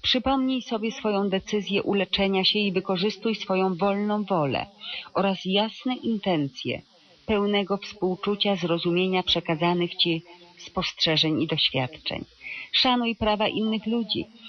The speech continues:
do ich własnego wyboru niesienia bólu w celu odnalezienia prawdy,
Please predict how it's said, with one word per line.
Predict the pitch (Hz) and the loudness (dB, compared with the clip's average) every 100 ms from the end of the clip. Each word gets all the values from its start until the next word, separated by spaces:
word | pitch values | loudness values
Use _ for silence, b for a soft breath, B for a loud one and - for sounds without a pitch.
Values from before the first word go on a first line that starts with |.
| B B | B B
do | 185 | 0
ich | 190 151 | 0 0
własnego | 170 180 - 190 180 | -2 0 0 0 0
wyboru | 165 165 185 220 175 | 0 0 0 2 0
niesienia | 139 - 156 170 156 | 2 2 2 2 2
bólu | 151 196 208 | 0 0 0
w | 208 | -2
celu | - 175 180 | -2 0 0
odnalezienia | 170 175 175 175 180 185 185 | 0 0 0 2 0 0 0
prawdy, | - 202 208 170 165 | 0 0 -2 -4 -8